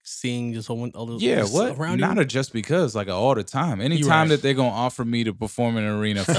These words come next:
Speaker 2: sure.
Speaker 1: Dot,
Speaker 2: Give me the
Speaker 1: dot,
Speaker 2: bag.
Speaker 1: dot.
Speaker 2: Um,
Speaker 1: Yes.
Speaker 2: yes.
Speaker 1: Yeah.
Speaker 2: Yeah, that's one hundred percent. But, um, yeah, you know, shout out to the Thought Fest. Shout out to the Common Ground. Uh, the
Speaker 1: We
Speaker 2: Common
Speaker 1: just did the
Speaker 2: Ground.
Speaker 1: Common Ground together,
Speaker 2: Yeah,
Speaker 1: too,
Speaker 2: did the
Speaker 1: bro.
Speaker 2: Common Ground, too.
Speaker 1: We running shit. Not a lot. We
Speaker 2: Hey,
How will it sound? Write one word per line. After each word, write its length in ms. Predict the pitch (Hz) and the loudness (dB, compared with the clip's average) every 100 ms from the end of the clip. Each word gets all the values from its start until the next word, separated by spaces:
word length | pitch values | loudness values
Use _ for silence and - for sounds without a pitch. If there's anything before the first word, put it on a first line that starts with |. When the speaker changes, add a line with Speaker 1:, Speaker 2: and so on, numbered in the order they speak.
| 180 | 2
Speaker 2:
sure. 340 | 120 117 101 90 | 2 2 2 2
Speaker 1:
Dot, 140 | 170 | 0
Speaker 2:
Give 80 | 110 | 2
me 120 | 113 | 2
the 80 | 110 | 2
Speaker 1:
dot, 20 | |
Speaker 2:
bag. 300 | - 170 165 | 2 2 0
Speaker 1:
dot. 480 | 156 - - - 139 | -6 -14 -20 -14 -4
Speaker 2:
Um, 60 | 135 | 0
Speaker 1:
Yes. 360 | 214 208 220 98 | 2 0 -4 -4
Speaker 2:
yes. 460 | 101 85 87 - | -2 -4 -8 -12
Speaker 1:
Yeah. 160 | 117 110 - | -12 -14 -16
Speaker 2:
Yeah, 300 | - 101 82 92 _ | -8 -6 -6 -12 _
that's 260 | 101 101 110 | -10 -8 -6
one 160 | 98 | -6
hundred 220 | 101 95 | -4 -6
percent. 340 | - - 104 90 _ _ _ _ _ _ _ _ | -10 -8 -8 -10 _ _ _ _ _ _ _ _
But, 200 | 104 101 101 | -2 0 0
um, 240 | 98 92 | -2 -2
yeah, 240 | 120 160 | 0 0
you 140 | 113 107 | 0 -2
know, 160 | 110 | -4
shout 260 | 107 - 107 | -4 -4 -4
out 100 | 113 | -4
to 80 | 113 | -4
the 60 | |
Thought 240 | 107 104 104 | -2 -2 -2
Fest. 240 | 107 107 | -2 -2
Shout 160 | - 113 | 0 0
out 120 | 110 | 2
to 100 | 120 | -2
the 60 | 104 | -4
Common 360 | - 107 110 | -4 -4 -4
Ground. 460 | 107 110 113 110 113 _ _ _ | -4 -2 0 -2 -4 _ _ _
Uh, 180 | - 98 | -2 -2
the 60 | 123 | 0
Speaker 1:
We 100 | 170 | 0
Speaker 2:
Common 120 | 143 | 4
Speaker 1:
just 200 | 170 170 | 6 8
did 120 | 180 | 6
the 60 | 165 | 6
Speaker 2:
Ground. 40 | |
Speaker 1:
Common 220 | 165 175 | 2 2
Ground 200 | 165 165 | 2 0
together, 260 | 156 170 170 | 0 -2 -2
Speaker 2:
Yeah, 120 | 160 | 0
Speaker 1:
too, 100 | 165 | 0
Speaker 2:
did 140 | 156 113 | 0 -2
the 40 | |
Speaker 1:
bro. 200 | 117 156 | 0 2
Speaker 2:
Common 120 | 143 120 | 2 2
Ground, 280 | 110 110 | 0 -2
too. 320 | - 113 113 120 - | -2 -2 -2 -6 -10
Speaker 1:
We 60 | 147 | -8
running 260 | 131 123 | -6 -8
shit. 280 | 113 73 - _ | -10 -12 -14 _
Not 220 | 143 - 104 | -12 -10 -8
a 60 | |
lot. 220 | 82 - - - | -10 -12 -16 -14
We 100 | |
Speaker 2:
Hey, 80 | - | -6